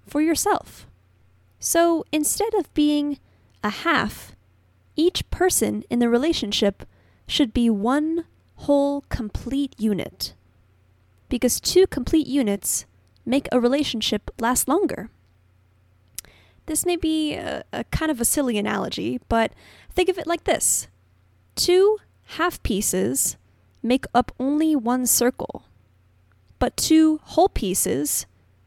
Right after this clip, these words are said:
gives you two circles, and two is a greater number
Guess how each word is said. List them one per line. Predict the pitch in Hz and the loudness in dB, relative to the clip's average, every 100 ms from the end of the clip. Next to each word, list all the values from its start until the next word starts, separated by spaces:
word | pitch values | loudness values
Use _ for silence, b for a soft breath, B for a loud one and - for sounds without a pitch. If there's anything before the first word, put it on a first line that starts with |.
| - | -6
gives | 277 277 - | -2 -2 0
you | 277 277 277 - | 0 0 -2 0
two | - 381 | 6 6
circles, | - 196 - - - - - - _ _ _ _ _ | 6 0 -2 -8 -6 -6 -6 -10 _ _ _ _ _
and | - 233 - | -4 -4 -2
two | 370 349 269 311 _ _ _ _ | 2 4 2 -2 _ _ _ _
is | 233 226 | -2 0
a | |
greater | 220 220 254 | 0 2 2
number | 214 202 240 269 | 0 0 -2 -2